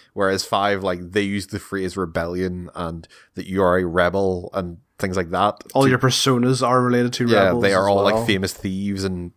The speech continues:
Speaker 1: vigilantes and things, so, like, it, like, it's a ti-, it's a theme that I think they use very well, but, like, there is obviously a distinct theme between them that, like, that is why it is so apparent.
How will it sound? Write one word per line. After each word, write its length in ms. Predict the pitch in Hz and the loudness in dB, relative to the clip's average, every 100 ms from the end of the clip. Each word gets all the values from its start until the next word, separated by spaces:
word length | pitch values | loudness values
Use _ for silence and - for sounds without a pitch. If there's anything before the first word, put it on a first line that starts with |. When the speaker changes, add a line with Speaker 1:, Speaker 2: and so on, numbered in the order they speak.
| - | -12
Speaker 1:
vigilantes 720 | 104 98 95 90 98 113 110 | -8 -4 -2 -2 -2 -2 -2
and 120 | 113 | -2
things, 300 | 110 120 127 - | -2 -4 -4 -4
so, 120 | 98 | -4
like, 260 | 87 78 _ _ _ _ _ _ _ | -4 -6 _ _ _ _ _ _ _
it, 160 | 165 135 | -4 -2
like, 180 | 143 131 | 0 0
it's 140 | 131 | 2
a 60 | 139 | 0
ti-, 140 | - 139 | 0 0
it's 160 | 127 131 | 2 2
a 80 | |
theme 260 | 117 135 131 | 2 2 2
that 160 | 110 98 | 2 2
I 100 | 95 | 2
think 220 | 104 98 | 0 0
they 100 | 98 | -2
use 260 | 92 95 | 0 -2
very 260 | 98 92 90 | 0 0 0
well, 340 | 90 95 123 | -2 0 2
but, 120 | 113 98 | 0 -2
like, 180 | 85 92 92 101 90 _ | -6 -8 -16 -18 -20 _
there 320 | 107 120 110 | -6 0 2
is 80 | 110 | 4
obviously 320 | 110 104 110 | 2 2 2
a 80 | 101 | 0
distinct 440 | 95 90 - 95 - | -2 -4 -6 -6 -8
theme 280 | 98 95 98 | -8 -8 -6
between 300 | 95 98 92 | -6 -4 -4
them 160 | 110 | -4
that, 120 | 92 | -6
like, 220 | 85 87 78 - | -8 -8 -8 -4
that 160 | 92 | -2
is 120 | 95 92 | -2 -2
why 140 | 92 | -2
it 60 | 85 | -4
is 100 | - | -6
so 120 | 87 | -8
apparent. 520 | 85 85 107 107 - | -6 -6 -4 -6 -14